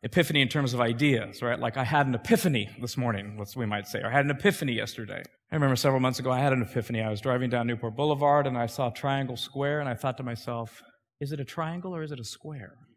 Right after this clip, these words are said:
I don't understand." But then I thought, "Okay, no, it's a square as if in the sense where people meet, kind of metaphorical square." But with Harbor Boulevard and Newport Boulevard and Nineteenth Street, it's in the shape of a triangle. It's a triangle where people meet as in a square. It's like an epiphany.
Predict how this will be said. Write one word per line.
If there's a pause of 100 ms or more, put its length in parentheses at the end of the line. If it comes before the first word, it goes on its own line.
(220)
I
don't
understand." (1300)
But
then
I
thought,
"Okay,
no,
it's
a
square
as
if
in
the
sense
where
people
meet,
kind
of
metaphorical
square." (1000)
But
with
Harbor
Boulevard
and
Newport
Boulevard
and
Nineteenth
Street,
it's
in
the
shape
of
a
triangle.
It's
a
triangle
where
people
meet
as
in
a
square.
It's
like
an
epiphany.